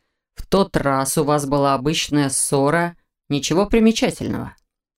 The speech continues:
уточнил Дементьев, перебирая многочисленные фигурки на комоде. Войтых тем временем окончательно сориентировался и определил, за которой стеной находится квартира Саши.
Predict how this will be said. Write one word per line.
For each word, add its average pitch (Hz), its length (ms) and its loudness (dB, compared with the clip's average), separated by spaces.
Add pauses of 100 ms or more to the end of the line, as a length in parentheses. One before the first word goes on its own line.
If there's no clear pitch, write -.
(120)
уточнил 202 440 2
Дементьев, 190 540 0
перебирая 170 520 2
многочисленные 151 760 -2
фигурки 156 440 -2
на 151 120 2
комоде. 139 540 -4 (680)
Войтых 156 400 0
тем 190 220 0
временем 190 500 2 (300)
окончательно 190 760 0
сориентировался 185 800 0
и - 20 2
определил, 160 600 0 (220)
за 165 140 -2
которой 180 380 0
стеной 180 380 0
находится 170 540 -2
квартира 156 440 -2
Саши. - 480 -4